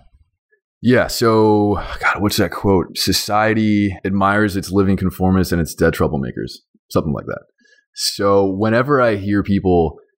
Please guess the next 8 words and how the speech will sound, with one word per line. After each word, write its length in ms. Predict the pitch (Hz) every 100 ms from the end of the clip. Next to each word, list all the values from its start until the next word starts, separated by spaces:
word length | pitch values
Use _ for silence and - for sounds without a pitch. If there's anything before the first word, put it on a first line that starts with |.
| -
that 160 | 87
are 60 | 92
so 220 | - 139
adamantly, 760 | - 92 117 131 101 95 90 80
eh, 80 | 87 - 85
just 280 | - 92 - _ _ _ -
vitriolically 560 | 127 127 110 107 107
against 560 | 87 78 90 95 -